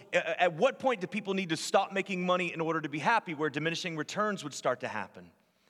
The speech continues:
And, and when I read those headlines eleven years ago, I thought the number would be at least six figures.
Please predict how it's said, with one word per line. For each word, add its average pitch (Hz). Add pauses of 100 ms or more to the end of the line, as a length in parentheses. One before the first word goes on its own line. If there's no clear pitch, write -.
(800)
And, 160
and 175
when 175
I 180
read 214
those 190
headlines 165
eleven 151
years 165
ago, 143
I 165
thought 175
the 151
number 139
would 139
be 147
at -
least 196
six 113
figures. 135